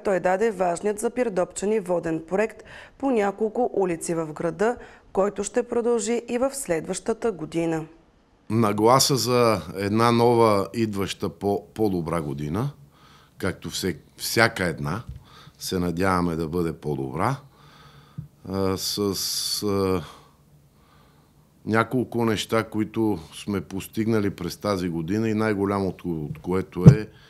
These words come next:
Speaker 2: а, довършването на водния проект, което интересува жителите на общината. А, но той ще, той ще завърши в двадесет и четвърта.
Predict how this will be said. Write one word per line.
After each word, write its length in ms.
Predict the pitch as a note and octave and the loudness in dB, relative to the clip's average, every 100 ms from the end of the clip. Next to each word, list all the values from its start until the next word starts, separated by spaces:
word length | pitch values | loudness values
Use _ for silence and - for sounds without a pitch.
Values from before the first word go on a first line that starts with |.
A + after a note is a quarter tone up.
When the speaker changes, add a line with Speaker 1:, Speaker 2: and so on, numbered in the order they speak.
| - - _ - | -20 -20 _ -8
Speaker 2:
а, 200 | F#2+ F2+ | -4 -4
довършването 800 | F2+ F2+ G#2 - G2+ F2+ - F2 | -4 -4 -4 -4 -4 -4 -4 -6
на 100 | E2 | -4
водния 380 | D#2 F2 D#2 | -4 -2 -4
проект, 680 | D2 - F2+ G2 - - - - | -6 -4 -4 -4 -10 -20 -20 -12
което 300 | E2 E2+ - | -8 -8 -6
интересува 720 | D#2 D2 D2+ C#2+ - E2+ E2 | -8 -8 -8 -10 -8 -6 -6
жителите 560 | D2 C2+ - C2 C#2 - | -6 -10 -12 -12 -12 -14
на 80 | B1+ | -16
общината. 720 | B1 - - C3 - F#2+ A#2+ C#3+ - - - - - _ _ _ - - | -16 -16 -14 -14 -12 -10 -10 -12 -20 -20 -20 -20 -20 _ _ _ -18 -12
А, 40 | E2 E2+ E2 E2 D#2+ D#2 D#2 D#2 - _ _ _ _ _ _ - _ _ _ _ | -8 -6 -6 -6 -6 -6 -8 -10 -16 _ _ _ _ _ _ -20 _ _ _ _
но 200 | G2 G#2 F2 | -4 -2 -2
той 160 | - G#2 | -2 -2
ще, 320 | - G2+ F2+ | -2 -4 -6
той 300 | - - G2+ | -6 -4 -2
ще 200 | - F2 | -2 -8
завърши 420 | C#2+ D#2+ G2+ - | -8 -4 -4 -4
в 140 | G#2+ F#2+ | -6 -4
двадесет 340 | F2+ G2 - | -2 -2 -2
и 60 | F2 | -8
четвърта. 580 | - - D#2+ - - | -10 -10 -10 -10 -18